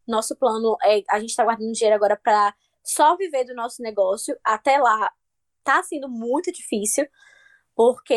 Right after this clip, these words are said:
a produção de conteúdo não é fácil, você sabe, e você precisa de tempo pra poder fazer, e eu me cobro muito pra fazer algo bem feito. Só que nessa trajetória, é, eu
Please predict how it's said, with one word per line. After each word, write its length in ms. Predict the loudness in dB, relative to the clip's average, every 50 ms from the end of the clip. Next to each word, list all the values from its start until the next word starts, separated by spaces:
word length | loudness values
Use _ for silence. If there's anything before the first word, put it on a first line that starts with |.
| 2 2
a 60 | 2
produção 280 | 2 0 -2 -2 -2 -6
de 60 | -4
conteúdo 400 | -4 -4 2 2 2 2 2 0
não 100 | 0 0
é 100 | 0 -2
fácil, 420 | 0 -2 -2 -2 -2 -4 -6 -2
você 260 | -2 -2 2 2 2 2
sabe, 500 | 2 0 2 2 2 0 -4 -6 -12 -10 _
e 420 | -10 -8 -6 -6 -4 -4 -4 -2 0
você 200 | -2 -2 -2 -6
precisa 300 | -12 -14 -12 -12 -6 -6
de 100 | -8 -2
tempo 220 | 0 -2 -2 0
pra 160 | -2 -4 -2
poder 200 | 2 2 0 2
fazer, 240 | 2 0 0 0 -2
e 100 | 2 2 2
eu 80 | 0
me 60 | 0 -2
cobro 320 | 0 0 0 0 -2 -14
muito 340 | -16 -14 -14 -14 -16 -16 -16
pra 80 | -18 -12
fazer 240 | -10 -8 -2 0 0
algo 200 | 0 0 -2 -6
bem 160 | -8 -10 -12
feito. 380 | -8 -8 -8 -8 -8 _ -20 _ _ _ -20 -20 -20 -20 -20 -20 _ _ _ _ _
Só 160 | 0 0 0
que 80 | 2
nessa 160 | -2 -4 -4 -4
trajetória, 720 | -4 -4 0 0 -2 -2 2 2 4 4 4 4 2 0 -2 -2 -4 -2
é, 580 | -2 0 0 0 0 -2 -2 -2 -2 -2 -4
eu 40 | -4